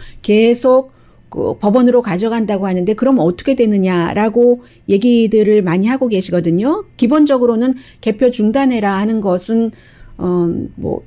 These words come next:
조지아주하고 미시건주 뭐 이런 데서 뭐 다 뭐 판사들이 거부를 했고요. 뭐 펜실베니아도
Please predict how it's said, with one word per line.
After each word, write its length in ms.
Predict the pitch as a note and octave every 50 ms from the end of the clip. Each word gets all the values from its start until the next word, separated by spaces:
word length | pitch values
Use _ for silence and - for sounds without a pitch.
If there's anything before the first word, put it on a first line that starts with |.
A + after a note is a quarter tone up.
| - -
조지아주하고 800 | - A3 G#3 G#3 A3+ A3 G3+ F#3 F3 F#3 F#3 E3+ E3 E3+ F3+ G3
미시건주 600 | G3+ G#3 G#3+ G#3 G3+ G3+ F#3 F3+ F3 F3 F3 F3
뭐 120 | E3+ E3+
이런 260 | F3+ F#3+ G#3 G3+ F#3+
데서 380 | E3 E3 E3+ - F#3 F3 F3+ F3+ - - - - -
뭐 120 | - -
다 280 | - E3 F#3 F#3 F3+ F3
뭐 320 | E3+ E3 E3 D#3+ - - - - - - - - - _ - -
판사들이 540 | C#4 B3 - B3 G#3 F#3+ F3+ F3+ F3+ F3+ - - - -
거부를 540 | - G3 F#3 F3+ G#3 F#3+ G3+ G3 F#3 F#3 G3+
했고요. 640 | A#3+ D4+ C#4+ - C4 A3 F3+ E3 E3 F#3 A3 C#4+ D4
뭐 120 | - F#3
펜실베니아도 760 | - C4+ C#4 C4 B3+ A#3 G3+ G#3 G3 F#3 F3 E3 E3+ F3+ F3+